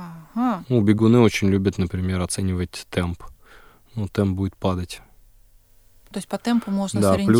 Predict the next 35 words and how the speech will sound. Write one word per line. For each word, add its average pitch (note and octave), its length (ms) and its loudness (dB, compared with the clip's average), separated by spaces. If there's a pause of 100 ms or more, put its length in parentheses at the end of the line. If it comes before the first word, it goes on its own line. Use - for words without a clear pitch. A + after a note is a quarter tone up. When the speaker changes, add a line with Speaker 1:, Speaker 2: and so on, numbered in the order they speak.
Speaker 1:
сориентироваться. - 200 -4
Speaker 2:
помимо A2 340 6
этого G2 320 0
обычно F#2+ 340 -2
при F#2 160 -4
перетренированности F#2+ 960 -4
еще - 160 -4
какие-то - 360 -8
травмы F#2 360 -2
вылазят E2+ 400 -6
всегда. F2+ 460 -6 (120)
И F2 200 -4
они F#2 280 -4
могут F#2 300 -2
быть E2+ 200 -8
множественными, G2+ 640 -2
они F#2 200 -4
будут F2+ 180 -8
сменять G2+ 380 -2
друг F#2+ 200 -6
друга F2+ 240 -6
постоянно. F2+ 540 -6
И - 20 -10
человек F#2 300 -8
говорит, F2+ 140 -6
что - 200 -6
вот F2 160 -10
я - 60 -10
только - 260 -4
одно G2 220 0
закончу, G2 460 -2
у - 20 -2
меня F#2 140 0
сразу F#2 280 -4
следующее. - 540 -8